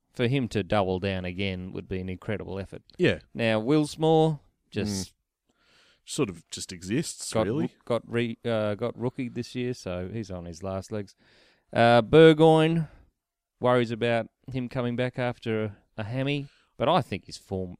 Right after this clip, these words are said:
Speaker 1: absolutely warrants
Speaker 2: I'm still keen for
Speaker 1: next
Speaker 2: him
Speaker 1: year.
Speaker 2: to, I'm, I'm keen for him to come back still after all this time.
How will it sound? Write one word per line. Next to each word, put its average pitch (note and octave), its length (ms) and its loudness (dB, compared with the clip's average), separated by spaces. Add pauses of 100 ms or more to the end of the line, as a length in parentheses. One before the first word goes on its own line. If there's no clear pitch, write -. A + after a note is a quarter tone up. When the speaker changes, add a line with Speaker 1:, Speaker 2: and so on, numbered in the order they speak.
Speaker 1:
absolutely G2+ 580 -10
warrants F#2 440 -12
Speaker 2:
I'm B3+ 180 -2
still G3 240 2
keen D3+ 300 0
for B2+ 80 -2
Speaker 1:
next A#2 120 2
Speaker 2:
him B2 60 2
Speaker 1:
year. D3 120 0
Speaker 2:
to, - 140 -8
I'm, C3+ 120 -2
I'm D#3 180 0
keen D3+ 200 -4
for G2 120 -4
him F2+ 80 -6
to E2+ 60 -12
come F2 200 -8
back E2+ 300 -8
still F#2+ 400 -6 (220)
after F#2 220 -8
all F2+ 100 -6
this F2+ 140 -8
time. G2+ 260 -6